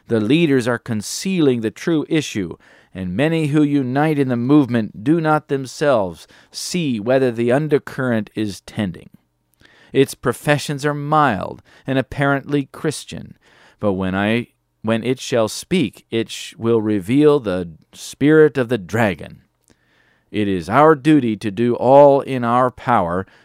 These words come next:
to avert the threatened danger." Do you hear that? "There are many who unite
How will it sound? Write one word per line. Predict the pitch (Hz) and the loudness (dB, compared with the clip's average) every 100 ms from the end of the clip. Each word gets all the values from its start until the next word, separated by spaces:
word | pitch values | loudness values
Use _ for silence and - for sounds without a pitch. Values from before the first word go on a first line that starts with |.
| _ | _
to | 104 95 | -4 -4
avert | 82 139 175 _ | 2 4 4 _
the | 98 | -8
threatened | 90 - 95 135 131 123 | -8 -6 -2 -2 -2 -2
danger." | 120 110 90 82 - _ _ _ _ _ _ - | 0 -2 -4 -8 -14 _ _ _ _ _ _ -20
Do | - | -14
you | 78 87 | -8 -6
hear | 101 131 | -2 -2
that? | 143 190 247 _ _ _ _ _ _ _ _ _ _ _ _ - | 0 -2 -4 _ _ _ _ _ _ _ _ _ _ _ _ -6
"There | 98 156 190 | 4 4 4
are | 160 127 113 | 0 0 -2
many | 107 147 214 165 120 | -2 -4 -2 -2 -2
who | 139 | -2
unite | 131 131 120 143 196 254 - | -2 -2 -2 0 0 -2 -8